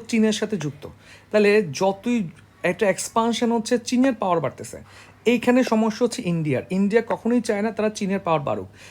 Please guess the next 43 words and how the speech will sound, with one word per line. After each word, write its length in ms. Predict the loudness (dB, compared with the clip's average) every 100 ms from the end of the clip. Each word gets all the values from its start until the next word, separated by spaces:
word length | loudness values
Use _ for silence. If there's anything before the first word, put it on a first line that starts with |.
| -6
এবং 360 | -2 2 2 0 -2
এই 120 | 0
যে, 160 | 0 -2
এই 160 | -6 -4
যে 140 | -2
জি 220 | -2 -2 -2
টোয়েন্টি 340 | 0 0 0
যে 120 | -4
সামিট 380 | -2 -2 0 0
হলো 140 | 0
গত 200 | -2 -2
বছর, 220 | -4 -4 -4
সেখানে 360 | -6 -2 -2
ইন্ডিয়া 220 | 0 -2
সরাসরি 420 | -2 0 0 0 -2
বলছে 380 | -2 -4 -6 -8 -14 -10
যে 140 | 0 2
ওরা 200 | 4 4
হচ্ছে 440 | 2 0 0 0 -2 -14 -14 -6
আপনার, 400 | -4 0 -2 -2
আহ, 540 | -6 -14 -20 -6 -4 -4
গ্লোবাল 380 | 2 4 6 4
সাউথের 460 | 4 4 6 4
লিডার 280 | 2 2 2
হতে 240 | 2 -2 -6
চায়, 200 | -6 -8 -18 -20 -10
ঠিক 100 | -2
আছে? 160 | 0 -2
গ্লোবাল 340 | 2 4 4
সাউথের 400 | 2 4 4 4
লিডার 260 | 2 2 0
হতে 200 | 0 0
চায় 160 | 0 -2
মানে 180 | -2
তো 80 | -4
বুঝেন 280 | -4 -6 -4
ব্যাপারটা, 300 | -4 -6 -4
মানে 100 | -2
ওরা 160 | -2 -2
চাচ্ছে 280 | -4 -6
এখন 100 | -6
লিডারশিপে 460 | 0 2 0 -2 -2
আসতে। 300 | -4 -8